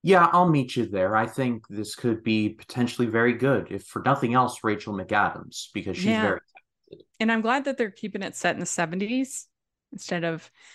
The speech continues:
Speaker 2: 'cause it would, it wouldn't be, I don't think it's charming now, 'cause you'd have to include, like, social media and,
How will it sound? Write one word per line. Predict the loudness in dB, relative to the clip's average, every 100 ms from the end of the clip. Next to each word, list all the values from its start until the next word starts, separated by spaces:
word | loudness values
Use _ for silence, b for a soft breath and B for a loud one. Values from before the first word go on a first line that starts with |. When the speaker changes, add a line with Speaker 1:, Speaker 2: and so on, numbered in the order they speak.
| b
Speaker 2:
'cause | 0 2
it | 2
would, | -2
it | -2 -2
wouldn't | 0 0
be, | 0 0
I | -2
don't | -4 -4
think | -8
it's | -10
charming | -6 -4 -2 -4 -4 -2
now, | -2 -2
'cause | -4 -8
you'd | -6
have | -8
to | -8
include, | -12 -12 -14
like, | -14
social | -16 -16 -6
media | 0 2 2 2 2 2 0 -2
and, | -4